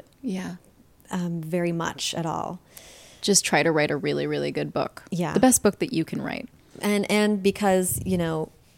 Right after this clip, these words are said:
Speaker 2: the next big thing is never gonna be what you think it's gonna be. Uh, nobody saw Twilight coming. I don't think anybody saw the Hunger Games coming. You can't predict the zeitgeist.
Speaker 1: Yeah.
Speaker 2: So,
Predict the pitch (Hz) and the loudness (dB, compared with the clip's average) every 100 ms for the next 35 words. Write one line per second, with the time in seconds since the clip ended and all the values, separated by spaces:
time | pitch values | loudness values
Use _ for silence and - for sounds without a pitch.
0 | _ 185 180 175 180 - - 180 160 180 | _ 0 2 2 0 -4 -2 -2 0 -2
1 | 170 165 165 165 165 160 160 170 160 170 | 0 -2 -2 -2 -2 0 0 0 -2 -2
2 | 160 160 - 160 160 160 175 165 - - | -2 -2 -4 -4 -4 -4 -6 -6 -14 -20
3 | - - - 165 160 170 170 175 180 175 | -20 -14 -6 -4 -2 0 2 2 2 0
4 | - 165 - 170 160 160 160 160 165 170 | 2 2 2 0 -2 -2 -4 -4 -6 -10
5 | _ - - - _ _ - 175 180 185 | _ -20 -20 -20 _ _ -4 -2 0 0
6 | 185 180 175 180 165 165 170 165 160 160 | 2 2 2 0 0 -2 -2 -2 -2 -4
7 | - 160 160 165 - 180 - 214 190 - | -4 -4 -4 -6 -6 -6 -2 -2 -2 -2
8 | 185 180 - - - - 175 180 175 170 | 0 -2 -4 -12 -14 -16 -8 -2 0 0
9 | 156 - - 190 - - - 247 202 202 | -2 -2 -4 -4 -8 -12 -12 -8 -4 0
10 | 175 160 160 | 2 2 0